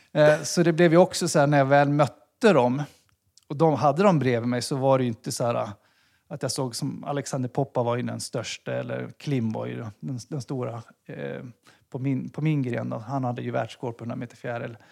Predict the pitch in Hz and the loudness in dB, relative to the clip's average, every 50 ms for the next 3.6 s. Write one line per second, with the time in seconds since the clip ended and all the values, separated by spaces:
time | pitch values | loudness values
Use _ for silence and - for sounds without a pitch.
0 | _ - - - - - - - - _ _ _ _ _ _ - - 147 - 165 | _ -20 -20 -20 -20 -20 -20 -20 -20 _ _ _ _ _ _ -12 -10 -2 2 2
1 | 156 139 - 151 143 - - 170 160 139 135 131 123 - 165 165 180 175 156 135 | 2 2 2 -2 -2 0 2 2 4 4 4 2 2 4 6 6 8 8 6 4
2 | - - - 135 127 123 127 123 123 120 120 - 135 117 104 - 143 131 117 131 | 2 2 4 4 4 4 4 2 2 0 -2 -2 -6 -6 -6 -4 -4 -4 -2 -2
3 | 135 127 120 120 110 - - 123 117 113 107 | -2 -2 -2 -4 -4 -6 -6 -6 -6 -8 -10